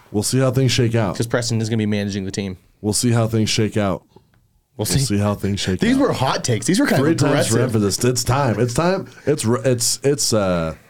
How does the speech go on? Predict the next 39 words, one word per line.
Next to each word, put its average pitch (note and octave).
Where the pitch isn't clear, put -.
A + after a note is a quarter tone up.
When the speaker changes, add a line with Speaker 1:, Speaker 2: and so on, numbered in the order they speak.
Speaker 1:
feather G2
ruffling D#2
season. D#2+
That's D#2
all F#2
I E2
Speaker 2:
I G#2+
Speaker 1:
know. G#2
Speaker 2:
knew A#2
you C#3+
were C#3+
gonna C#3
say C#3+
that, A2+
and G#2
I G#2
almost G#2+
said G2
it G2+
for -
you. -
Speaker 1:
It's B2
time D#3+
to D3
rock G#2
the G2
boat. D2
Speaker 2:
Let's, C3
hey, F#3
well, A3
let's, B3
let's A3+
get F#3+
Speaker 1:
Let's C3
get E3+
weird. G#2
Speaker 2:
let's D#3
get C#4
weird. G3+